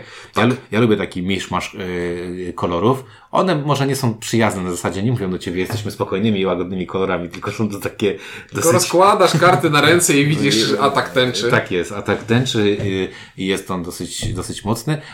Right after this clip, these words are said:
Speaker 2: Masz tam jakieś napisy, że tam ktoś jest na trapezie, jakaś Chloe, jakiś Helen,
Speaker 1: Ale
Speaker 2: jak
Speaker 1: jak trzymasz karty na ręce, to te napisy zasłaniasz, więc, y, gdyby ich nie było, to gra by absolutnie nic nie straciła.
Speaker 2: Ale ostatnio, jak graliśmy, to próbowałem nawet powiedzieć, że,
Speaker 1: Mhm.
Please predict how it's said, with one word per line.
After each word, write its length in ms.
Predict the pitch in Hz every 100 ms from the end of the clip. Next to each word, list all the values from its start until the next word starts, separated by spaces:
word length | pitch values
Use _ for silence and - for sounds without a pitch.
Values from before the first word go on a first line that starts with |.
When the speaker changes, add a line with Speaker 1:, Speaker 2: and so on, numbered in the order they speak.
| - -
Speaker 2:
Masz 120 | 262
tam 100 | 139
jakieś 260 | 113 -
napisy, 420 | 92 85 123 - 98
że 60 |
tam 140 | - 87
ktoś 160 | 90
jest 140 | 92 -
na 80 | 80
trapezie, 440 | - - 131 120
jakaś 420 | 87 - - - -
Chloe, 360 | 107 104 117 87
jakiś 280 | - -
Helen, 360 | - 107 113 98
Speaker 1:
Ale 140 | 165
Speaker 2:
jak 80 | 196
Speaker 1:
jak 100 | 190
trzymasz 240 | - 226 -
karty 240 | 208 220
na 140 | 220 202
ręce, 260 | 202 202
to 120 | 196
te 100 | 196 202
napisy 360 | 196 196 202
zasłaniasz, 560 | 185 185 208 165 117 107
więc, 360 | 123 120 -
y, 220 | 135 135 123
gdyby 280 | 127 151
ich 140 | 156 160
nie 100 | 165
było, 240 | 175 165
to 240 | 165 165 160
gra 180 | 165
by 120 | 156 151
absolutnie 460 | 151 160 143 147
nic 240 | 147 139 143
nie 80 |
straciła. 520 | 135 135 127 104 101 - - _ _ _ _ - - -
Speaker 2:
Ale 240 | 101 135 190
ostatnio, 360 | - 123 113
jak 80 | 101
graliśmy, 400 | 85 - 92 131
to 60 | -
próbowałem 480 | - 104 92 85 92
nawet 160 | 98
powiedzieć, 440 | - 151 90 82 -
że, 180 | 85
Speaker 1:
Mhm. 340 | 87 165 170